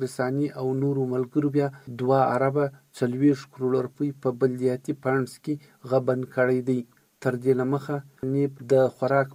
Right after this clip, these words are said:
پخوانی صوبایي وزیر اسپندیار کاکړ، د پخوانی اعلی وزیر پرنسپل سکرټري هم د بډو رشوتونو په تور نیولي دي چې اوس له قضیو سره مخامخ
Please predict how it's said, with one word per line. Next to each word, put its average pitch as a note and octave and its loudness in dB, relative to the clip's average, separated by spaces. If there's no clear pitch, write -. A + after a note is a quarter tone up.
پخوانی C3 -2
صوبایي C3 0
وزیر B2+ 0
اسپندیار B2+ -2
کاکړ، C3 2
د B2+ 0
پخوانی C3 -2
اعلی B2+ 0
وزیر B2+ 0
پرنسپل C3+ -2
سکرټري C3 -10
هم C#3+ -4
د - 2
بډو C#3 2
رشوتونو C3+ -4
په C3+ -6
تور C3 -4
نیولي B2+ 2
دي B2 -4
چې - -12
اوس C#3 -4
له C3 -2
قضیو C3+ -2
سره B2+ -6
مخامخ B2+ -4